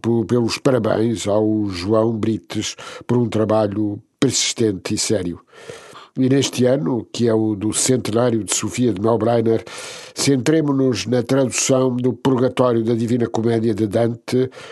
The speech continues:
com encenação exatamente de João Brites, dramaturgia de Miguel Jesus,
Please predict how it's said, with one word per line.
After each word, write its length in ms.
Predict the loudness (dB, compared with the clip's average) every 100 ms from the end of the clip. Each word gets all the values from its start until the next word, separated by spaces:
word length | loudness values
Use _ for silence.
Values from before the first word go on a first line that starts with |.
| -2
com 180 | 0 2
encenação 600 | 0 -2 -2 0 0 0
exatamente 800 | 0 0 -2 0 0 0 -2 -8
de 100 | -6
João 340 | -2 0 0
Brites, 540 | -4 -6 -6 -6 -6 -8 -18 -4
dramaturgia 960 | 0 2 0 -2 -2 0 0 2 2
de 200 | 2 0
Miguel 400 | 0 0 2 0
Jesus, 600 | -2 -6 -2 0 0 -4